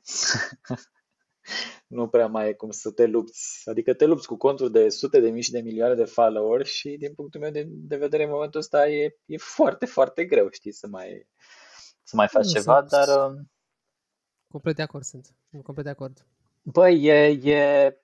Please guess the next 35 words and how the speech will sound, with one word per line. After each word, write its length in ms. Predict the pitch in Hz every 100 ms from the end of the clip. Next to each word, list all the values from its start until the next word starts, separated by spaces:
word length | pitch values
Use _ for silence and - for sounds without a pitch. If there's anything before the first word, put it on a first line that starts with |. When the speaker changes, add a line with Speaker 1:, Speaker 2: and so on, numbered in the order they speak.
| -
Speaker 1:
e 100 | 131
un 100 | -
tool 140 | 160
de 100 | 151
business. 720 | 131 143 113 98 - - - - _ -
Adică 320 | 110 110 - 113 113 110 107 _ _
chiar 260 | 127 135
e 80 | 117
un 120 | 113
tool 220 | 110 127 120
de 100 | 101
business 580 | 98 120 127 123 123
și 520 | - - 120 120 117 117
trebuie 280 | 120 117 113
privit 400 | 107 104 113 _
strict 360 | - - 117 -
ca 80 | 104
un 100 | 101
tool 140 | 107
de 100 | 95
business. 420 | 92 90 87 87
Dacă 280 | - 92 -
vrei 160 | 101 110
să 140 | -
faci 260 | - 107 -
poze, 300 | 104 101 101
că 120 | 95
vrei 180 | 98 104
tu 100 | -
să 80 | -
faci 180 | 101
poze 240 | - 104 101
de 100 | 98
plăcere 520 | 98 92 - 101 98
și 200 | -